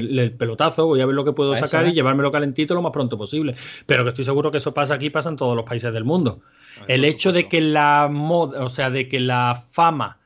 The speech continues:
Speaker 1: eh, esté más extenda-, más, más extendida y sea algo más estandarizado,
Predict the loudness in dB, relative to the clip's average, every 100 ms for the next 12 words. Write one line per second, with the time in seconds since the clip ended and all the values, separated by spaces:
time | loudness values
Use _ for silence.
0 | _ _ _ -4 -2 0 -2 -6 -8 -4
1 | -4 -4 -6 -4 -4 -4 -2 0 0 -2
2 | -2 -2 -2 -4 -6 -6 -6 -8 -6 -2
3 | -2 -2 -4 0 2 2 0 -2 -2 0
4 | 0 -2 -4 -2 -2 -4 -4 -2 -2 -2
5 | -2 0 0 0